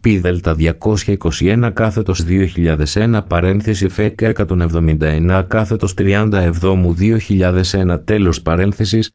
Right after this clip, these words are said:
κανονισμός ενδιαίτησης επιβατών και πληρώματος των ταχυπλόων σκαφών παρένθεση High Speed Craft τέλος παρένθεσης. Τίτλος.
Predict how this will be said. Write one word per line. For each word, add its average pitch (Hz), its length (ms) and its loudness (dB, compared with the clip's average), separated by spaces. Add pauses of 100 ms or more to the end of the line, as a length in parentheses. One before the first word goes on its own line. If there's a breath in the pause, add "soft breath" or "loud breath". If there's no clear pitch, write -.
(160)
κανονισμός 98 720 0
ενδιαίτησης 90 640 0
επιβατών 78 540 -2
και 98 140 -2
πληρώματος 87 600 0
των 87 180 0
ταχυπλόων 92 680 0
σκαφών 90 480 -2
παρένθεση 95 720 0
High 92 240 2
Speed - 480 -4 (140)
Craft 98 440 0
τέλος 95 360 0
παρένθεσης. 82 840 -2 (540)
Τίτλος. - 580 -4